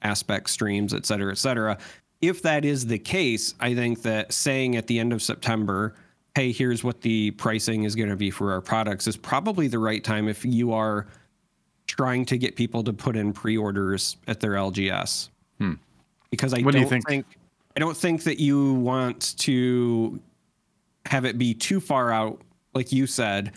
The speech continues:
Speaker 1: but I don't think you wanna spring it on folks either, because I don't think that you wanna have, one, like, a repeat of what Lorcana's going through, but also I don't think that you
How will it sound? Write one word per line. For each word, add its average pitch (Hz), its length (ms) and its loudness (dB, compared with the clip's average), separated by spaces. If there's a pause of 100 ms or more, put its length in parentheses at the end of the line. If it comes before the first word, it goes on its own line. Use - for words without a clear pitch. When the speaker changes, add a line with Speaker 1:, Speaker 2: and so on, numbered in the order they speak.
(240)
Speaker 1:
but 127 80 -2
I 131 60 2
don't 151 160 0
think 147 140 0
you 143 120 4
wanna 127 220 0
spring 147 440 0
it 127 100 0
on 107 200 0
folks 110 420 -2
either, 117 360 2
because 107 420 -2
I 117 120 2
don't 120 280 -2
think 117 240 0
that 110 140 0
you 117 140 2
wanna 110 240 0
have, 104 600 0 (600)
one, 131 280 2
like, 117 260 0
a 107 40 -2
repeat 107 400 2
of 101 320 -4
what 117 220 -2
Lorcana's 113 500 0
going 107 240 0
through, 104 280 0
but 107 140 0
also 113 380 0
I 107 140 0
don't 117 260 -2
think 113 240 -2
that 107 180 -2
you 107 420 0